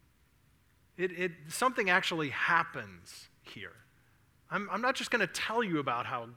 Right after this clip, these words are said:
good God is. I, I wanna demonstrate it in how I give back to him and why. That's what we wanna talk about today.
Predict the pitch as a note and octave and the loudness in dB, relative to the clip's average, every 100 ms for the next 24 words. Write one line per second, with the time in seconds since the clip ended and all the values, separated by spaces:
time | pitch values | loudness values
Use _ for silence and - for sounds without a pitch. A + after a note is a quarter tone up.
0 | - C3 A#2+ A#2 B2+ A2 G#2+ C#3+ E3+ E3+ | -14 -10 -10 -8 -8 -8 -8 -8 -8 -6
1 | G#3 C3+ A2 E3 D#3 D3+ B2+ - - G#2+ | -4 -6 -4 2 2 2 -2 -4 -6 -10
2 | F#2+ - - _ _ _ _ _ _ _ | -10 -14 -20 _ _ _ _ _ _ _
3 | _ _ _ - D#3+ C#3 E3 D#3+ D#3 D3 | _ _ _ -8 -4 0 2 2 2 0
4 | C#3+ C3 - - C#3+ C#3 E3+ C#3 C3 B2+ | 0 -2 -12 -18 -4 2 2 2 0 2
5 | C#3 - A#2+ A2 G2+ C3+ B2+ A#2+ C3 A#2 | 2 -4 -10 -12 -14 -14 -12 -6 -4 -2
6 | E2+ F2 - - - - C#3 F3 G#3 - | -4 -8 -14 -20 -18 -8 2 6 6 6
7 | F#3 F3 E3+ D#3 D3+ C#3+ C3+ D3 B2+ C#3 | 2 2 0 -2 -2 -4 -4 -4 -4 -4
8 | B2 A#2+ B2 A#2+ G#2+ | -4 -4 -6 -14 -12